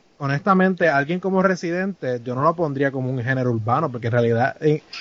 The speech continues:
poner, poner a Residente en un género urbano es, es encajonarlo, porque ahí gen-, él es completamente distinto a lo que muchos otros artistas están haciendo. Este,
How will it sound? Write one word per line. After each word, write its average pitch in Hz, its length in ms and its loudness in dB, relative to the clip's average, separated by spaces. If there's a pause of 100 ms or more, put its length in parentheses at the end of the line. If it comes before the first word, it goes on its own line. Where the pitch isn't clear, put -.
(240)
poner, 135 300 2
poner 143 240 2
a 160 100 6
Residente 202 680 4
en 165 80 2
un 160 60 2
género 185 220 2
urbano 180 360 4
es, 147 80 -2 (100)
es 131 140 -4
encajonarlo, 165 640 0
porque 117 180 -6
ahí 127 220 2
gen-, 165 180 4
él 139 140 -2
es 156 60 -2
completamente 175 640 -2
distinto 180 680 0 (340)
a 135 100 4
lo 135 80 4
que 123 80 0
muchos 190 300 2
otros 170 240 2
artistas 165 400 -2
están 156 220 -4
haciendo. 143 520 0 (640)
Este, 120 720 0